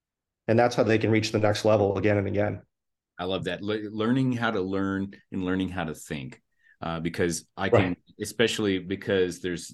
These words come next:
Speaker 2: there's, there's so much execution that has to happen in piano, just like in business. If you, if you have to learn how to do every single thing, it's gonna take you forever.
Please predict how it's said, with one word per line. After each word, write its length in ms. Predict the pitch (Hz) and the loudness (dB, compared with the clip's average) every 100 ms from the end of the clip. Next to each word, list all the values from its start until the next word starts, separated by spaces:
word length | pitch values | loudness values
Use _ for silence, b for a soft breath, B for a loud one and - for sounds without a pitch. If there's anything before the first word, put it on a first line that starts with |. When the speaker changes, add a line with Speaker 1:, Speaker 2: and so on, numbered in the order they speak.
| 82 - | -16 -6
Speaker 2:
there's, 300 | 90 85 87 | -4 -4 -4
there's 180 | 92 - | -4 -2
so 100 | - | 0
much 200 | 117 - | -2 -6
execution 600 | 110 95 - 113 110 92 | -8 -8 -2 -2 0 -4
that 120 | 82 | -4
has 200 | 82 78 | -4 -4
to 80 | 80 | -8
happen 440 | 73 82 82 82 76 | -4 -2 -2 -4 -8
in 100 | 76 | -6
piano, 460 | 85 87 78 78 - | -2 -2 -2 -6 -2
just 240 | 120 120 | -2 2
like 160 | 85 78 | -2 -2
in 100 | 71 | -2
business. 440 | 90 - 67 67 B B B B B - | -2 -4 -10 -12 B B B B B 0
If 240 | 107 101 | 0 2
you, 400 | 101 101 92 90 _ _ - | 2 2 0 -6 _ _ -8
if 140 | 98 | -4
you 100 | 101 | -4
have 280 | 110 131 135 | -2 -4 -2
to 80 | 120 | 0
learn 280 | 117 117 110 | 2 0 -2
how 420 | - 120 123 139 | -8 -6 -6 -4
to 100 | 110 | -4
do 320 | 107 117 95 | 0 0 2
every 220 | 98 101 | 0 -2
single 320 | - 101 85 | -4 -4 -4
thing, 340 | 80 - 113 82 | -6 -4 -2 -2
it's 100 | - | -4
gonna 140 | 87 | -8
take 180 | 82 85 | -6 -8
you 60 | 69 | -6
forever. 440 | 71 82 64 | -4 -4 -4